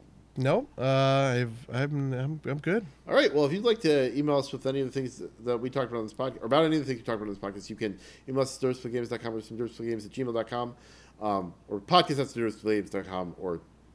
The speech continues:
Speaker 2: dirtsplaygames at gmail dot com. You can, uh, follow us on Twitch T V slash the Dirtsplaygames. These go out live as well as YouTube dot com slash at the Dirtsplaygames.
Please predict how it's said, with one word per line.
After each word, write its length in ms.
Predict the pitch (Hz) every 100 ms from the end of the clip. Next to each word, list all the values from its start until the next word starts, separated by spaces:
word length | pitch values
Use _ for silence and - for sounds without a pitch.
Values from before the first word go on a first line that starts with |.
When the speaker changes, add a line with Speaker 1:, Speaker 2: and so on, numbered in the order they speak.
| -
Speaker 2:
dirtsplaygames 460 | 110 101 - 92 87
at 60 | -
gmail 160 | 87
dot 140 | 85 73
com. 160 | 87
You 40 | 95
can, 180 | 95 - - - - - 101
uh, 220 | 101 95
follow 180 | 160 151
us 100 | 147
on 120 | 131
Twitch 260 | 135 135 139
T 120 | 131 123
V 160 | 123
slash 440 | 113 127 120 113 -
the 60 |
Dirtsplaygames. 680 | 110 113 117 120 110 113 110 107
These 160 | 123 110
go 100 | 113
out 160 | 98
live 220 | 113 123 110
as 100 | 107
well 140 | 107
as 180 | 98 117
YouTube 280 | 113 117 107
dot 160 | 104
com 160 | 113 104
slash 180 | 107 -
at 160 | 107
the 180 | - 110
Dirtsplaygames. 560 | 104 98 101 143 131